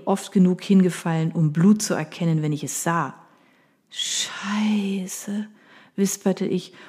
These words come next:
und ein beklemmendes Gefühl setzte sich in meiner Brust fest, drückte auf Zwerchfell und Lunge. "Wo hast du das her, Twinkie? Wo?" Mein Blick schweifte über seinen Kopf hinweg den Boden entlang bis zu meiner Couch,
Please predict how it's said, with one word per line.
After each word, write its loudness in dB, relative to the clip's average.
und 2
ein 4
beklemmendes 4
Gefühl 0
setzte -4
sich -6
in 0
meiner 0
Brust -6
fest, -8
drückte 2
auf -8
Zwerchfell -4
und 0
Lunge. 0
"Wo -6
hast -6
du -2
das 2
her, 0
Twinkie? 2
Wo?" 4
Mein 4
Blick 0
schweifte -2
über 0
seinen -2
Kopf -4
hinweg 0
den 0
Boden 4
entlang -2
bis -6
zu -4
meiner -2
Couch, -10